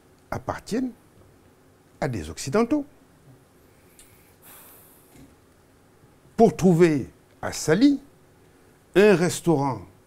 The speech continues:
sénégalais qui soit à peu près bien tenu, j'en connais deux. Tous les autres appartiennent à des expatriés.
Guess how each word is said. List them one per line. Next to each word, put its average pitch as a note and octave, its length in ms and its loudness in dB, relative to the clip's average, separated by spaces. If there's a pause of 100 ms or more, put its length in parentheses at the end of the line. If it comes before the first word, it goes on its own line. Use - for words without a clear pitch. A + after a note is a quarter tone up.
(120)
sénégalais A#2+ 840 -4 (260)
qui - 100 -12
soit - 300 -8
à G#2 80 -4
peu A#2+ 140 -4
près - 160 -14
bien F2 200 -10
tenu, G3 340 -4 (280)
j'en E2+ 160 -14
connais D#2+ 240 -12
deux. - 240 -4 (1080)
Tous C#4+ 140 10
les D#3 240 8
autres - 160 0 (140)
appartiennent A2+ 500 -10
à - 80 -10
des A#2+ 240 -8
expatriés. B3 640 -8